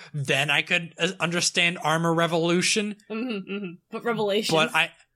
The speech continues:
Speaker 1: I think for what we're doing, Armor Revelation works pretty dang good.
Speaker 2: All right.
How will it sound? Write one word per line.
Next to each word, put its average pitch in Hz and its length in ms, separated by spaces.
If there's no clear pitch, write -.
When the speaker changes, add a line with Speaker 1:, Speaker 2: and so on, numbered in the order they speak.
Speaker 1:
I 160 120
think 190 240
for 180 120
what 156 160
we're 147 140
doing, 135 280
Armor 139 300
Revelation 117 680
works 101 280
pretty 147 440
dang 104 300
good. 98 320
Speaker 2:
All 185 200
right. 339 220